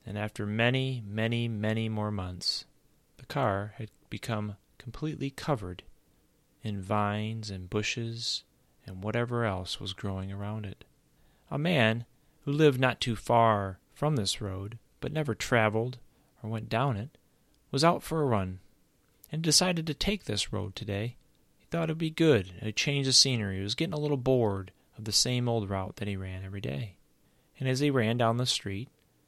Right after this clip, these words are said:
and got closer to that car, he caught a glimpse of a reflection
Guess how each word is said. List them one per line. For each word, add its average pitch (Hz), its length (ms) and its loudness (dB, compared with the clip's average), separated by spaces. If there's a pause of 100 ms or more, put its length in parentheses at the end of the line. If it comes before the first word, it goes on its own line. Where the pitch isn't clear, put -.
(420)
and 107 80 -8
got 104 180 -4
closer 110 420 0
to 117 120 -2
that 120 240 -2
car, 104 460 -4 (600)
he 143 100 -10
caught 156 240 0
a 147 60 2
glimpse 151 340 0
of 139 140 2
a 127 240 2 (640)
reflection 101 800 -2